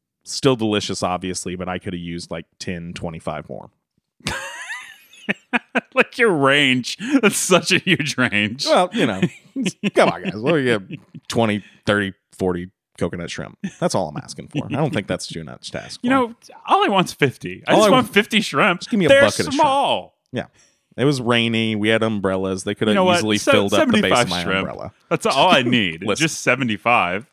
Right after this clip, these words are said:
Speaker 1: I'm not gonna pl-, complain if you put a hundred in there, but <laughs> that wasn't, you know, that wasn't the case. Next up, very final station in the savory portion.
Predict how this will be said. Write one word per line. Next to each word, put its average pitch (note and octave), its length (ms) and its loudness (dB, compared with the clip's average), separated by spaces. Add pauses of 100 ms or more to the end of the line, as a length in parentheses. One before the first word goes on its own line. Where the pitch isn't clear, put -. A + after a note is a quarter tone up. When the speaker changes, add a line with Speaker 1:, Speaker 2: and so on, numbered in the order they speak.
(140)
Speaker 1:
I'm C#3 140 2
not C#3+ 160 4
gonna A#2 140 0
pl-, A#2+ 220 -2 (120)
complain B2 440 0
if - 100 -4
you - 60 -6
put G#2 160 2
a G2 60 0
hundred G2+ 320 0
in G2+ 140 -2
there, G#2 220 2
but G2+ 180 -4 (800)
<laughs> - 840 -14
that B2 160 6
wasn't, G#2 400 0 (680)
you B2+ 120 -4
know, D#2 160 -8 (200)
that B2+ 120 6
wasn't E2+ 300 -2
the - 80 -20
case. - 180 -20 (1000)
Next D3 300 2
up, - 300 -2 (160)
very B2 360 2 (200)
final A2+ 340 0
station A2 480 0
in G2+ 160 -6
the F#2+ 80 -4
savory E2+ 540 -4
portion. - 540 -14